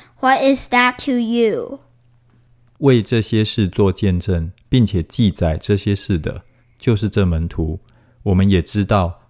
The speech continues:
Speaker 2: 他的见证是真的。
Speaker 1: This is the disciple who testifies to these things and who wrote them down. We know that his testimony is true.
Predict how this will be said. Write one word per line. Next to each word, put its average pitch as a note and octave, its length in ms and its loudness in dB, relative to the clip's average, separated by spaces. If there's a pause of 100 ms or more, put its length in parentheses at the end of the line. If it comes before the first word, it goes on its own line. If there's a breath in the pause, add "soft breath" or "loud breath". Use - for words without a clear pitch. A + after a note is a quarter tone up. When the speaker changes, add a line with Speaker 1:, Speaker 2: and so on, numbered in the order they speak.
Speaker 2:
他 A2+ 160 0
的 G2+ 100 2
见 F#2 280 0
证 F2+ 280 0 (140)
是 - 260 -4
真 F2+ 420 -2
的。 - 200 -10 (1080)
Speaker 1:
This D#4+ 280 -4
is G#4 240 -2
the E4 160 2
disciple D#4 760 0
who C#4+ 180 -6
testifies D4 880 -4 (100)
to C#4 260 -6
these C#4+ 320 -8
things C4 440 -8
and C#4 260 -4
who C4+ 120 -2
wrote B3+ 380 -2
them B3+ 260 -4
down. G#3+ 460 -4 (340 soft breath)
We B3+ 120 -4
know C4 380 0
that C4+ 240 0
his B3 280 -8
testimony C4+ 1080 -4
is A#3 120 -12
true. A3+ 580 -10